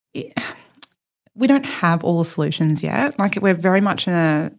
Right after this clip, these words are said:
a state of transition and products and materials, the, you know, are just not there yet. So there's a lot of people working on plastics. There's a lot of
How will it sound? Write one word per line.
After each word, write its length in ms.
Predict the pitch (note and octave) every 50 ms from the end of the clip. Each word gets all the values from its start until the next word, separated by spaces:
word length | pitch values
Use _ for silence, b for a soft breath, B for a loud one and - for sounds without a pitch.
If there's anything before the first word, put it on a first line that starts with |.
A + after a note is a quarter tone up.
| _
a 120 | F#3+ F3 D#3+
state 400 | - - - - - D3+ D3 D3
of 60 | D3
transition 840 | - - D3+ D3 D3 C#3 - D#3 C#3+ - - E3 F3+ A3 B3 A#3+ A#3+ B B B B B B B B B _
and 600 | - E3 D#3+ D#3 D3+ D3+ D3+ D3+ D3+ D3+ D3 - - - _ _ _ _ _ _ _
products 320 | - - F3 E3 - - -
and 60 | E3+ E3
materials, 840 | E3 - - D#3 D3+ D3+ D3+ D3 D3 D3 D3 C#3 - - - - - _
the, 240 | - F3 D#3+ - - -
you 140 | - - E3
know, 240 | D#3+ D3+ F#3+ G3 -
are 80 | - F3
just 220 | - G#3 G3+ -
not 280 | G#3+ G#3 G3 - D3 C#3+
there 240 | C#3+ C3 C3 C#3+
yet. 440 | D3 C#3 C3+ A#2+ - - - - B B B B B B B B B B B
So 200 | - - - F3
there's 100 | D#3+ D#3 E3
a 40 |
lot 420 | F3+ F3 F#3 F#3+ F#3+ F#3 F3+ F3 E3+
of 80 | E3+
people 240 | E3 E3 D#3+ D#3+ D3+
working 300 | C#3+ C#3+ D3 C#3 C#3 D3
on 400 | C#3+ C#3+ D3 C#3+ C#3+ C#3 - - - _
plastics. 520 | _ - D3 C#3+ C#3 - - - - A2+ -
There's 100 | F3 D#3+
a 40 |
lot 280 | F3+ F3+ F3 F3 F3 E3+
of 120 | E3+ D#3+